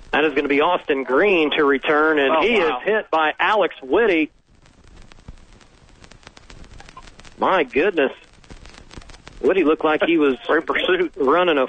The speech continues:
Speaker 1: four four forty right there. He just came through untouched and was able to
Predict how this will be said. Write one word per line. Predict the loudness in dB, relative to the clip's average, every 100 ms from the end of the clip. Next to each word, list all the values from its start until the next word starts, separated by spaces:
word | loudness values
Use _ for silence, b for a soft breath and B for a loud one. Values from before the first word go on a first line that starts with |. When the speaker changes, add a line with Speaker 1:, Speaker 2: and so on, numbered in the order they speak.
| -2
Speaker 1:
four | 0 0
four | 0 2 2 0 0
forty | 2 2 2
right | 2 2 0
there. | 0 2 0 -2 -14 -20 _ -20 -20 -20 -20 -20 -20 -16 -10 -4
He | -2
just | -2 -2
came | 0 0 0
through | 2 2 2
untouched | 2 0 0 0 0 -2 -4
and | -4
was | -4 -2
able | 0 2 0 0
to | 2 2